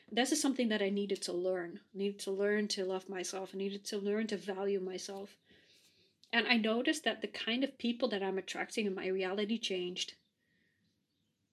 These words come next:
because I was feeling better about myself, because I attended to my own well-being, you know, and I now know how to feel good and feel pretty good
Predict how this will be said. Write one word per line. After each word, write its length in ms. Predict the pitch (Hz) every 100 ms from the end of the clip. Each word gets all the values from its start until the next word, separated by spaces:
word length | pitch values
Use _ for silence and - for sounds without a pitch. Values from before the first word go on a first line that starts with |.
| -
because 320 | 208 220 233
I 120 | 208
was 160 | 196 202
feeling 300 | - 185 180
better 200 | 180 180
about 220 | 180 165
myself, 280 | 180 175 180
because 400 | 208 - 220 214
I 260 | 190 190 196 -
attended 440 | 196 - 208 190
to 240 | - 190 185 - - - -
my 180 | 196 180
own 220 | 185 190
well-being, 580 | 196 190 196 190 180 196 -
you 100 | 185
know, 200 | 190 214
and 140 | 208
I 100 | 208
now 260 | 208 214 247
know 380 | 226 220 196 196
how 140 | 196 196
to 140 | 196
feel 260 | - 233 247
good 320 | 196 190 202 - - _ _ _ _
and 120 | 214 202
feel 240 | - 208
pretty 280 | 208 214 202
good 380 | 202 190 208